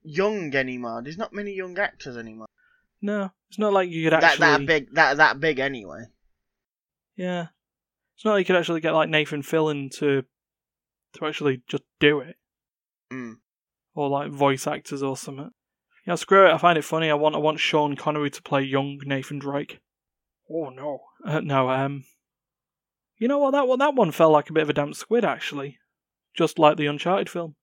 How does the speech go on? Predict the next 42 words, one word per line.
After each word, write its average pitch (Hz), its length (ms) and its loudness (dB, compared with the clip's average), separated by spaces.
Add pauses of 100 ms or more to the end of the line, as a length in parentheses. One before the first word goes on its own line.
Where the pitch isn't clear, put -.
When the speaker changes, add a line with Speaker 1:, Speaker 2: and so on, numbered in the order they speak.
Speaker 2:
Ayo. 202 260 -4 (1800)
So, 139 440 0
uh, 139 200 0 (640)
that's 190 180 -6
fun. 170 300 -4 (460)
Right. 180 220 2
Well, 214 240 -2
you 240 140 -4
know 269 120 0
what 247 160 0
we're 226 80 -6
gonna 220 180 -2
do 226 160 -2
then, 143 180 -6
Steph? - 400 -8 (540)
Speaker 1:
Oh, 165 160 -2
come 151 180 -12
on. 123 120 -6 (120)
What 147 120 -10
are 117 40 -6
we 135 80 -6
doing? 131 160 -8 (400)
Speaker 2:
We're 190 80 -12
gonna, 226 220 -4
we're 208 120 -8
gonna, 202 400 -4
we're 180 100 -12
gonna 180 280 -4
wrap 147 220 0
this 143 200 -6
up, 208 160 -4
I 226 40 -8
think. 156 320 -10 (420)
Speaker 1:
Oh, - 80 -10
I 160 200 -4
thought 175 180 -12
you 190 60 -12
were 202 60 -12
gonna 175 80 -16
play 165 200 -14
a 139 40 -16
game. 196 240 -18